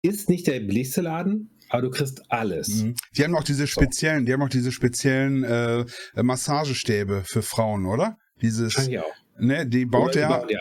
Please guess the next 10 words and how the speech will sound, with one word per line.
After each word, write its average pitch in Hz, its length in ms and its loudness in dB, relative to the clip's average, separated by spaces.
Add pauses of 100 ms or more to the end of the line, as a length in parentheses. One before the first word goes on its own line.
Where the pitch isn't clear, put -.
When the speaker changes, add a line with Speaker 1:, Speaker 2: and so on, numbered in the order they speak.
Speaker 1:
einen. 98 500 -6
Speaker 2:
der 123 200 2 (280)
Speaker 1:
Du 139 80 2
hast 156 180 -4
da, 139 140 -4 (200)
du 139 80 4
hast 139 140 -6
da 123 80 0
Kabel 175 600 -4
für 127 580 -2